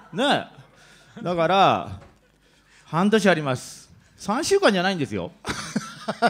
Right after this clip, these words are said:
まあ、それかもう、何でもいいです。あの、カラオケ勝負でも、お酒の勝負でも、何でもいいです。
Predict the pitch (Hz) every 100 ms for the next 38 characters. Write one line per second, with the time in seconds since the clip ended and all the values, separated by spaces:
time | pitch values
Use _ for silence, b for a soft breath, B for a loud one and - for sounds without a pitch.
0 | 156 165 B B B 175 190 220 220 233
1 | 233 208 135 151 208 214 175 156 - 123
2 | 117 120 110 - 156 165 165 170 165 165
3 | 165 143 120 107 104 95 - 143 135 147
4 | 151 180 143 120 113 151 202 151 117 104